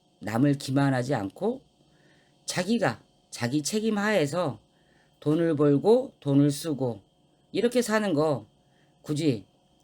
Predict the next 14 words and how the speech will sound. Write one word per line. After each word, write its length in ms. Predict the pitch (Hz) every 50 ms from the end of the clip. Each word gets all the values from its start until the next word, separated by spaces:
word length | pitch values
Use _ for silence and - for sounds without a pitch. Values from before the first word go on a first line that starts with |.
| _ _ _ _
손가락질 580 | - 185 185 - 226 214 202 - - - 151 160
할 120 | 160 160
필요 220 | - - - 160 113
없다고 340 | 107 - - 156 151 147 151
생각합니다. 680 | 147 156 165 151 - 143 120 113 107 98 107 107 110 - _ _ _ -
또 240 | 165 196 208 214 - _ _ _ -
손가락질 520 | - - 220 196 196 185 151 143 147 143
받을 280 | 143 - 113 131 143 143
필요도 260 | - - 214 208 208
없다고 340 | 156 117 - - 143 127 127
생각합니다. 640 | 120 - 110 98 - - 101 104 95 90 92 104 - _ _ _ _ _ _ _ - - - - - - - - - - - _ _ _ _ _ -
카지노에 540 | - - 240 - 285 294 294 285 277 254
다니지 440 | 247 - 151 156 175 175 160 190 196 175
않고도, 800 | 117 107 104 - - 135 139 139 135 202 233 233 175 117 107